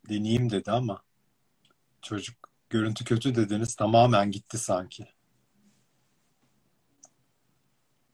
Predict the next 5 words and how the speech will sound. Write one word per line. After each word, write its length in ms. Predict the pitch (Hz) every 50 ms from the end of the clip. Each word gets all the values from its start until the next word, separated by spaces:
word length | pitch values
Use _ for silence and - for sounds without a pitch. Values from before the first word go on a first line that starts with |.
| _ _ _ _ _ _ _ _ _ _ _ -
Evet. 280 | 107 95 92 92 - _ - - - _ _ _ _ _ _ _ _ _ _ _ _ _ _ _ _ _ _ _ _ _ _ _ _ _ _ _ _ _ _ -
Ben 260 | 110 113 127 135 131
de 60 | 127
mi 120 | 110 107
gittim? 400 | 98 95 - _ _ - 101 90